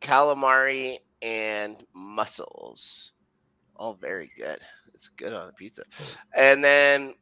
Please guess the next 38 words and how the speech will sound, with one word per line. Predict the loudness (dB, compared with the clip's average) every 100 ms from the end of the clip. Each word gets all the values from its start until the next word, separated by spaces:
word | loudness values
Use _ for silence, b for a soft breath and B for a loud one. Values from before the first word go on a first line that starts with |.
| -2
uh, | 4 6 6 4 2 -2 -10 -10
yes, | -4 -4 -4
there | -10
was | -10 -14
a |
Quattro | -10 -4 -4 -4 -14
Stagioni, | -8 -8 -8 -8 -8 -8 -10 -14
of | -16 -12
course, | -10 -10 -14
is | -16
Italian. | -10 -2 0 0 -2 -8 b b _
For | -4 -4
the | -2
Four | -4 -2 0 0
Stinks, | -4 -12 -2 -2 -2 -8 -12 -12 -16 -20 _ _ _ _ -20 -20 _ _ -8
it | -6
was | -4 0
also | 0 -2 -6
a |
very | -4 -4 -4
good | -10
pizza. | -12 -16 -12 -8
It | -4
had | -4 -6 -6
artichoke | -2 -2 -4 -8 -8
hearts | -4 -4 -4 -6
on | -6
there, | -4 -6
which | -8 -10
is |
good. | -8 -10 B B _ 8
But | 8 8 -2 _ _ _ _ _ _ _ _
the | -8
weirdest | 0 2 2 0
thing | -4 -4
for | -2 -2
sure | 2 2 4 0 -6 _ _ _ _ _ -6
is, | -6 -6 -10